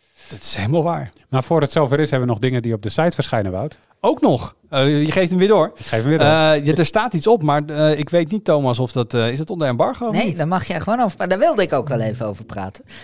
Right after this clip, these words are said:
Speaker 3: We gaan namelijk, eh, de review publiceren van, eh, de nieuwe Threadrippers. En ik had niet gedacht dat ik dat ooit nog zou zeggen. Want een paar jaar geleden kwam het nieuws, eh, van A M D, "We stoppen met Threadripper.
Speaker 2: Ja,
Speaker 3: We gaan alleen
Speaker 2: Deadripper
Speaker 3: nog,
Speaker 2: was het
Speaker 3: eh,"
Speaker 2: toen, hè?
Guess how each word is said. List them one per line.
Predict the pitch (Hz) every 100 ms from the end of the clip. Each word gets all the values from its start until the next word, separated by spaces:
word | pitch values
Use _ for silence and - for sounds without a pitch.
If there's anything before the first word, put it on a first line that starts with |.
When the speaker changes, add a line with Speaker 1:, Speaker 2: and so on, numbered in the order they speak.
| -
Speaker 3:
We | 170
gaan | 202
namelijk, | 202 190 185
eh, | - 175
de | 165
review | 190 220 202
publiceren | 185 185 175 190 175 165
van, | 147 151 151
eh, | 151 147 143 147
de | 131
nieuwe | 165 147
Threadrippers. | - 247 - 120 - 143 -
En | - 156 165
ik | 165 -
had | - 175
niet | 196 208
gedacht | - 165
dat | 165
ik | 156
dat | 151
ooit | 165
nog | 151
zou | - 147
zeggen. | 143 185 135 117 - - - _ -
Want | 175 170 135 - -
een | 156
paar | 165 160
jaar | 135 123
geleden | 160 139 120
kwam | 127 123
het | 117
nieuws, | 131 107 - _ -
eh, | 123 110 107
van | 139
A | 120 113
M |
D, | 107 92
"We | 104
stoppen | 117 107 165
met | 185
Threadripper. | 208 202 - 214 -
Speaker 2:
Ja, | 156 139
Speaker 3:
We |
gaan | - 151
alleen | 160
Speaker 2:
Deadripper | 139 131 123
Speaker 3:
nog, | 117
Speaker 2:
was | 113
het |
Speaker 3:
eh," | 113
Speaker 2:
toen, | 107
hè? | 120